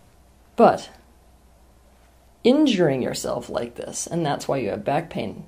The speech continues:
is in fact by far and away the exception. Unless someone has no idea why they have back pain, 'cause it simply came on seemingly out of nowhere,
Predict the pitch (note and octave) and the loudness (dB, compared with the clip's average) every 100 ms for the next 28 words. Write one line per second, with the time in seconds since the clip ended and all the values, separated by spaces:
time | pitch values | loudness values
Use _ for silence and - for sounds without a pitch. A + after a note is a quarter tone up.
0 | - E3+ D#3+ - G3+ G3 G3+ - A#3 B3 | -10 -8 -8 -6 0 0 0 -6 -6 -6
1 | - - - A3+ A3 G#3+ G3+ G3 E3+ D#3 | -8 -6 -2 -2 0 2 2 2 2 2
2 | C#3+ C3+ - D#3+ D#3+ - G#2 - _ _ | 0 -4 -4 -4 -4 -8 -12 -16 _ _
3 | - _ _ _ _ _ _ - C4 D#4 | -20 _ _ _ _ _ _ -2 4 4
4 | F4+ E4 C#4 A#3+ G#3+ G3 F3+ E3+ C#3 B2+ | 4 4 4 2 2 4 6 6 4 2
5 | G#2 - - - _ - F3 F3 F3 E3 | -2 -4 -8 -20 _ -2 4 6 6 4
6 | D3+ D3+ C#3+ - - F3 F3+ E3+ - G3+ | 2 0 -4 -4 -4 -4 -2 -4 -2 0
7 | G3+ F3 - E3 D#3+ D#3 D#3 E3+ E3+ D#3+ | 0 -2 -2 0 0 -2 0 2 2 2
8 | D3+ D3 D#3 F3+ F#3 E3+ E3 | 2 2 2 2 4 4 2